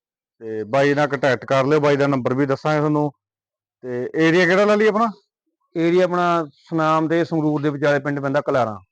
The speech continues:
Speaker 1: ਠੀਕ ਆ ਬਾਈ।
Speaker 2: ਹਾਂਜੀ।
Speaker 1: ਤੇ ਰੇਟ ਕੀ ਆ ਟਰੈਕਟਰ ਦਾ?
Speaker 2: ਰੇਟ ਦਾ ਆਪਾਂ ਮੰਗਦੇ ਤਾਂ ਛੇ ਲੱਖ ਰੁਪਇਆ,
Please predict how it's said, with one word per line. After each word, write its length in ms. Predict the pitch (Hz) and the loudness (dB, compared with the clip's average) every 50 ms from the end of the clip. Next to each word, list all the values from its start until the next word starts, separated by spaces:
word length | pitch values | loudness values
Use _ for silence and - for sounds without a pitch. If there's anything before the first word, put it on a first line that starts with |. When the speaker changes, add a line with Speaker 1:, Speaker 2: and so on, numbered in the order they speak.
| _ _ _ _ _ | _ _ _ _ _
Speaker 1:
ਠੀਕ 180 | - 143 131 117 | -16 -14 -6 -6
ਆ 60 | 117 | -6
ਬਾਈ। 160 | 101 101 98 | -6 -6 -10
Speaker 2:
ਹਾਂਜੀ। 760 | 92 92 _ _ _ _ _ _ _ _ _ 113 107 101 98 104 _ _ _ _ _ - | -10 -14 _ _ _ _ _ _ _ _ _ -20 -20 -20 -20 _ _ _ _ _ _ -16
Speaker 1:
ਤੇ 420 | 120 113 113 110 113 113 120 127 | -12 -10 -8 -6 -4 -2 0 0
ਰੇਟ 200 | 135 160 165 156 | 2 2 0 0
ਕੀ 140 | 151 156 165 | 0 0 2
ਆ 60 | 165 | 2
ਟਰੈਕਟਰ 240 | 151 160 147 - 165 | 2 0 -2 0 0
ਦਾ? 240 | 160 175 165 160 139 - _ _ 147 | 0 0 0 -2 -4 -12 _ _ -2
Speaker 2:
ਰੇਟ 240 | 143 160 165 165 | 0 0 2 2
ਦਾ 140 | 170 185 185 | 2 2 2
ਆਪਾਂ 440 | 180 180 - 180 180 180 175 175 180 - _ _ _ _ _ _ _ _ _ _ - | 0 0 0 0 0 2 0 0 -2 -6 _ _ _ _ _ _ _ _ _ _ -10
ਮੰਗਦੇ 380 | 151 156 156 156 156 156 160 | -4 -2 0 0 2 2 2
ਤਾਂ 100 | 165 170 | 2 0
ਛੇ 180 | 160 - 151 143 | 0 0 0 2
ਲੱਖ 200 | 143 139 139 - | 2 0 0 -2
ਰੁਪਇਆ, 340 | 151 147 156 165 160 156 156 | -2 0 0 0 0 -2 -4